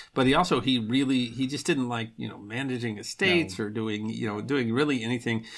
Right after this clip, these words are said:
Speaker 1: And so, you know, his uncle was a, was a grasping individual who, you know, had his, his nephew arrested. Uh, and he lived till he was, like, ninety-nine. He lived down in Schloss Hochwangau and installed one of the first elevators there so he could get up and down in his
Speaker 2: Yeah.
Speaker 1: wheelchair.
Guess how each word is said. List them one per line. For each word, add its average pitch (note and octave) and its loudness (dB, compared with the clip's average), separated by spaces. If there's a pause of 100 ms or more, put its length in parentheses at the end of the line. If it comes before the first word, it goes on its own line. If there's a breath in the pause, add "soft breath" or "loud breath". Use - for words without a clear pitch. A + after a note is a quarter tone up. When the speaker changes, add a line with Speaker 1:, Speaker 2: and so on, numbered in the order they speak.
(160 loud breath)
Speaker 1:
And G#3+ 2
so, A#3+ 8
you A3 2
know, A3+ 2
his G#3+ 4
uncle E3 2
was A#2 -2
a, G#2+ -12
was B2+ -4
a A2 -8 (160)
grasping A#2+ -2
individual A2 -2
who, G#2+ -4
you A2 -4
know, F#2 -6
had G#2+ -4
his, F#2 -12 (120)
his G#2 -8
nephew A2+ -2
arrested. G#2 -2 (300 loud breath)
Uh, A#2 2
and C#3 4
he A3+ 8
lived F#3 4
till A2+ 2
he C3+ 2
was, A#2+ -2
like, G#2+ -6
ninety-nine. A2 0
He A#2+ 0
lived A2+ -4
down G#2+ -4
in G#2+ -10
Schloss - -4
Hochwangau G#2 0
and A2 -2
installed A#2+ 2
one A#2 2
of A2+ -2
the - -14
first B2 -2
elevators A#2 0
there G2+ -4
so - -4
he G#2 -2
could A2 -12
get A2+ 0
up A2+ -4
and G#2+ -4
down A2 0
in G2+ -4
his F#2+ -8
Speaker 2:
Yeah. - -10
Speaker 1:
wheelchair. A2 0